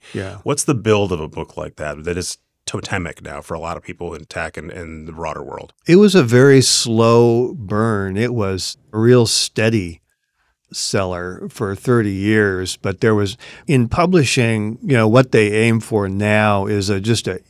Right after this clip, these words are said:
Speaker 1: incredible spike.
Speaker 2: Right, so you can land on the top, the bestseller
Speaker 1: Y-,
Speaker 2: list.
Speaker 1: exactly. Uh,
Speaker 2: Or the,
Speaker 1: so
Speaker 2: the Amazon ranking, either one.
Speaker 1: Either one, yeah. But either way, it's, you're gaming the system to try to get that spike,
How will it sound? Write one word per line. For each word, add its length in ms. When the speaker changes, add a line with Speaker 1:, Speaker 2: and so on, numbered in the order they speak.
Speaker 1:
incredible 600
spike. 760
Speaker 2:
Right, 240
so 120
you 100
can 180
land 240
on 120
the 60
top, 340
the 140
bestseller 420
Speaker 1:
Y-, 80
Speaker 2:
list. 160
Speaker 1:
exactly. 680
Uh, 300
Speaker 2:
Or 40
the, 60
Speaker 1:
so 160
Speaker 2:
the 100
Amazon 440
ranking, 260
either 240
one. 140
Speaker 1:
Either 240
one, 240
yeah. 280
But 240
either 240
way, 220
it's, 220
you're 220
gaming 560
the 100
system 480
to 100
try 260
to 80
get 260
that 220
spike, 560